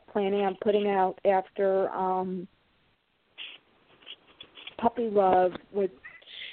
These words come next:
is just kind of a redo of Gypsy with just different coloring and symbol. Uh, the next mold is actually going to be a boy pony.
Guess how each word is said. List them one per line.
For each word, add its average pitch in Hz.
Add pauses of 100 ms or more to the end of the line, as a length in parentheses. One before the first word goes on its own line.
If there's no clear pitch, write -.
(200)
is 190 (120)
just 190 (640)
kind 202
of 185
a 190
redo 190
of 180 (680)
Gypsy 202 (480)
with 190
just 185
different 196
coloring 190 (720)
and 147
symbol. 190 (760)
Uh, 185
the 180
next 202 (100)
mold 214
is 190
actually 190
going 190 (140)
to 208 (140)
be 185
a 185
boy 190
pony. 180